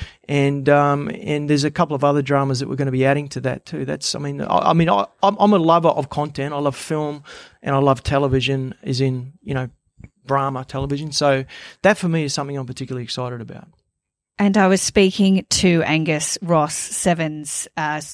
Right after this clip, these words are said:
Speaker 2: chief programming guy, the other day, and talking to him about just how much it's coming down to the wire this year between the Seven Network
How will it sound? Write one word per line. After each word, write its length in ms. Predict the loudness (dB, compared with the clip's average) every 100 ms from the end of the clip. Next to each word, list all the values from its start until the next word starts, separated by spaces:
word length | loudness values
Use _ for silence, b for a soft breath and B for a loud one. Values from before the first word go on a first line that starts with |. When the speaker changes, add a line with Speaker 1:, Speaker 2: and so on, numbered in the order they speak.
| -8
Speaker 2:
chief 420 | -4 -4 -4 -12 -14 -6
programming 800 | 2 2 4 2 2 0 -2 B B B B B B
guy, 320 | 4 6 6 6
the 140 | 4
other 180 | 4 4
day, 460 | 4 6 6 6
and 260 | 2 0 -6 _ _ _ -4
talking 260 | 0 0
to 80 | 0
him 180 | 0 0
about 320 | 2 2 2
just 280 | 0 0 0
how 160 | 0
much 260 | 0 -2 -4
it's 100 | -8
coming 280 | -4 -2 0
down 180 | 0 0
to 100 | 0
the 80 |
wire 380 | 2 4 4 2
this 240 | -2 -4 -2
year 160 | -2
between 520 | -4 -4 -2 0 -2
the 60 | 0
Seven 300 | 2 2 2
Network 480 | 0 0 0 0